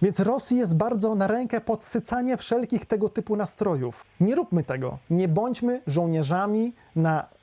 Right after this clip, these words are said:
rosyjsko-polskiej wojnie integracyjnej, informacyjnej. A jeśli już chcemy w tej wojnie uczestniczyć, to walczmy na korzyść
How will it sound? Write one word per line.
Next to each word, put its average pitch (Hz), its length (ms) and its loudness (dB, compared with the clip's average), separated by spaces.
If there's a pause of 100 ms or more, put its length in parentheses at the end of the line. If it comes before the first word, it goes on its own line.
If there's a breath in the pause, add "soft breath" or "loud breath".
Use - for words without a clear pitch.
rosyjsko-polskiej 185 1160 0
wojnie 156 240 0
integracyjnej, 135 640 -4 (180)
informacyjnej. 151 680 -2
A 135 80 -2
jeśli 147 180 -2
już 170 100 0
chcemy 185 200 -2
w 165 40 -6
tej 165 100 0
wojnie 151 200 0
uczestniczyć, 156 600 -8
to 147 180 0
walczmy 196 560 -2 (280 loud breath)
na 220 160 2
korzyść 247 480 -2